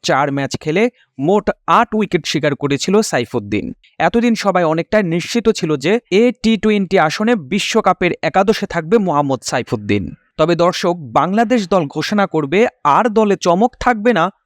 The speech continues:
তা অসম্ভব। শেষ পর্যন্ত বিশ্বকাপ দল থেকে বাদ পড়েছে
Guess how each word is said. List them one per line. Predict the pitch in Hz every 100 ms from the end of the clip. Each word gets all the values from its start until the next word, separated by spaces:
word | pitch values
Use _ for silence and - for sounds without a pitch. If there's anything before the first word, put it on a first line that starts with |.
| -
তা | 190
অসম্ভব। | - 143 - 156 113 110 - _ _ _ -
শেষ | - 208 233
পর্যন্ত | - 220 185 190
বিশ্বকাপ | 170 143 175 208 - 156
দল | 143 160 196
থেকে | - 170
বাদ | 123 117 170 -
পড়েছে | 180 156 151 247